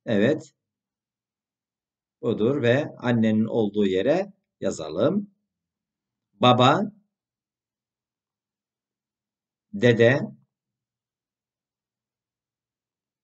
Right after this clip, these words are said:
nine, kız kardeş,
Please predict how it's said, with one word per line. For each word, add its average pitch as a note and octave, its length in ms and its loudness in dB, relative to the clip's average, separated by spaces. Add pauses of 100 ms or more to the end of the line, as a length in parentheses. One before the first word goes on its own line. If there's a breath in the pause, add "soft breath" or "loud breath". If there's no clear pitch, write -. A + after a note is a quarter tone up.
(1040)
nine, A#2 480 4 (1700)
kız G3+ 240 0
kardeş, A2+ 760 0